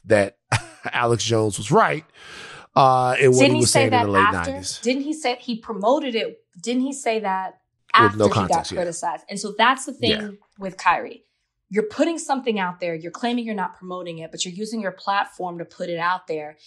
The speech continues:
Speaker 2: and for people to take from it whatever they want to. You come across as a person who doesn't just flippantly promote certain things or put certain things out there. You stand behind them. So coming off of Alex Jones, and it seemed like you didn't have full knowledge of all the things that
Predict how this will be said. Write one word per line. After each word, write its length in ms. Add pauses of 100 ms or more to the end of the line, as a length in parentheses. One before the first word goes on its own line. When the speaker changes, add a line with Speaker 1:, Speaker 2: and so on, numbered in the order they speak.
(140)
Speaker 2:
and 140
for 80
people 320
to 80
take 380
from 160
it 120
whatever 300
they 120
want 320
to. 160 (300)
You 200
come 200
across 360
as 80
a 40
person 360
who 100
doesn't 300
just 260
flippantly 480 (180)
promote 440
certain 320
things 260
or 40
put 220
certain 280
things 240
out 200
there. 120
You 120
stand 400
behind 520
them. 180 (380)
So 400 (180)
coming 380
off 200
of 140
Alex 380
Jones, 420
and 80
it 60
seemed 260
like 200
you 60
didn't 180
have 120 (100)
full 220
knowledge 560
of 100
all 200
the 80
things 320
that 100